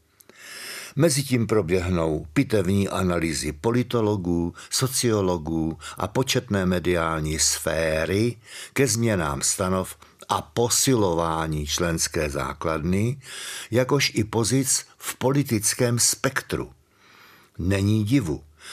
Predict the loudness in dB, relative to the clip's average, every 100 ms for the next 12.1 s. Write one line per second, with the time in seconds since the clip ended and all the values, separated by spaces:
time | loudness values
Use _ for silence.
0 | -6 0 2 2 2 0 2 2 2 2
1 | 0 -2 -2 0 2 4 4 2 0 0
2 | -2 0 0 2 0 0 -2 -4 -12 -14
3 | -8 -2 0 2 2 2 4 2 2 0
4 | 0 0 2 2 2 0 -2 -4 -2 0
5 | 0 0 2 2 0 -2 -8 -12 -4 0
6 | 2 4 4 4 4 4 2 2 2 2
7 | 2 2 2 0 -2 0 0 0 0 0
8 | 2 0 -2 -2 0 0 0 0 0 0
9 | -6 -8 -20 _ _ -20 -20 -16 -14 -14
10 | -6 0 2 2 2 2 0 0 -2 0
11 | 0 0 0 -2 -2 -4 0 2 4 2
12 | 0